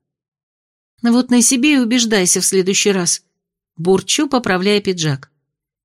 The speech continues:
Все смеются. Маленький инцидент слегка снижает градус серьезности. Серая непроглядная мгла вокруг окончательно развеивается, расползаясь точно клочья утреннего тумана. «Все верно»,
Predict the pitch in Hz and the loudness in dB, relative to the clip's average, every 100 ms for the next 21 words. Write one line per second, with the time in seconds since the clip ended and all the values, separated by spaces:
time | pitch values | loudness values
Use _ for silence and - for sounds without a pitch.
0 | _ - 330 320 214 170 160 - - - | _ 0 2 2 0 0 -4 -4 -6 -8
1 | _ _ _ _ _ 190 214 220 214 208 | _ _ _ _ _ 0 2 2 0 0
2 | 214 - 214 196 202 214 262 254 180 185 | -2 0 0 2 0 0 0 0 0 0
3 | 220 220 185 190 202 185 175 185 180 175 | -2 -2 -2 -2 0 -2 -2 -2 -2 -2
4 | 190 180 175 143 120 - - _ _ _ | -2 -2 -4 -4 -6 -8 -10 _ _ _
5 | _ _ _ _ - - 339 302 269 254 | _ _ _ _ 0 2 2 4 4 2
6 | 226 220 247 254 214 214 208 202 254 254 | 0 0 2 0 0 0 0 2 2 2
7 | 202 190 240 277 208 196 190 190 220 175 | -2 -2 -4 -2 -2 -2 -2 0 0 0
8 | 156 151 151 175 247 247 220 208 - 185 | -2 -2 -2 0 0 0 0 0 -2 -4
9 | _ _ _ - 196 202 - 170 175 233 | _ _ _ -4 -2 -2 -2 -2 0 0
10 | 214 - 185 185 165 156 180 220 214 196 | 0 0 -2 -2 -4 -4 -2 0 0 -2
11 | 185 - 185 170 170 170 160 170 160 131 | -2 -4 -4 -2 -4 -4 -4 -2 0 0
12 | 123 135 _ _ _ _ _ _ _ _ | -4 -10 _ _ _ _ _ _ _ _
13 | _ _ - - 202 262 277 269 170 131 | _ _ -6 -2 0 2 2 0 0 0
14 | 139 147 143 151 | -2 -4 -6 -8